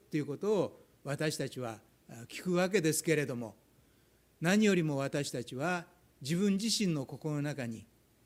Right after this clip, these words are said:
神様の平安を与えていただき、そしてまた神の御声、聖書の言葉をいただいて、落ち着いて行動するものと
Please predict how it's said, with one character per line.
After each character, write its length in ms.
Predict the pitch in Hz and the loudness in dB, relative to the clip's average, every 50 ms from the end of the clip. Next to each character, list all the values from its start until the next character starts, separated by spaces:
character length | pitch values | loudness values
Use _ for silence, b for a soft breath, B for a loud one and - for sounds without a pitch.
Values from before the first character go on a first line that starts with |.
| _ _ _ _ | _ _ _ _
神 240 | - 156 151 139 143 | -6 -4 -2 -2 -2
様 300 | - - 127 123 117 117 | -4 -6 -6 -6 -6 -4
の 280 | 131 160 190 185 170 - - _ _ _ | -2 -2 -2 -2 -2 -6 -12 _ _ _
平 320 | - 151 165 175 170 165 | 0 4 6 6 6 6
安 220 | 165 160 160 156 156 | 4 2 2 0 0
を 180 | 143 143 - - - - | -2 -4 -6 -10 -12 -10
与 300 | 135 131 - 180 175 170 | -6 -2 2 4 4 4
え 60 | 156 | 4
て 180 | - 143 127 123 | 2 0 -4 -4
い 60 | 120 | -4
た 100 | - 127 | -6 -8
だ 160 | 107 120 113 | -10 -10 -10
き、 220 | - - - - - _ _ _ _ _ _ _ _ _ _ _ _ _ | -10 -12 -16 -18 -20 _ _ _ _ _ _ _ _ _ _ _ _ _
そ 180 | - - - 160 | -6 -2 -2 -2
し 60 | 147 | -2
て 80 | - 135 | -2 -4
ま 100 | 147 160 | -4 -4
た 320 | 160 - 160 147 139 110 101 - - _ _ _ _ _ _ | 0 0 0 0 0 -2 -6 -12 -20 _ _ _ _ _ _
神 300 | - 180 190 196 190 180 | 0 2 4 6 6 4
の 160 | 160 143 131 | 4 2 0
御 140 | 135 151 147 | 0 -2 0
声、 360 | - 160 156 151 147 - - - _ _ _ _ _ _ _ - | 2 2 2 2 0 -2 -6 -14 _ _ _ _ _ _ _ -6
聖 260 | - - 202 190 185 | 0 4 4 4 4
書 140 | 185 170 151 | 4 2 -2
の 100 | 143 135 | -4 -4
言 300 | - 151 147 - 175 165 | -4 -4 -4 -2 -2 0
葉 140 | 180 175 | 2 2
を 100 | 165 139 | 2 2
い 100 | 131 135 | 0 0
た 140 | 131 185 185 | 0 0 2
だ 160 | 190 226 220 | 2 4 4
い 80 | 208 170 | 2 2
て、 220 | - - 120 107 - _ _ _ _ _ _ _ _ | 0 -4 -10 -12 -14 _ _ _ _ _ _ _ _
落 260 | - 170 170 170 - | -2 0 0 0 -2
ち 240 | - - 240 240 226 | -2 0 0 0 0
着 40 | 180 | 0
い 0 | |
て 280 | - 156 135 113 - - - _ _ _ _ - | 0 -2 -2 -2 -6 -12 -20 _ _ _ _ -6
行 220 | - 160 160 151 | -2 0 0 0
動 160 | 139 143 139 | 0 -2 -2
す 120 | - - 147 | -4 -4 -4
る 80 | 131 | -4
も 140 | 135 131 131 | -4 -4 -4
の 140 | 127 120 107 | -4 -6 -6
と 400 | - - 165 175 160 165 - | -4 0 0 0 0 -2 -6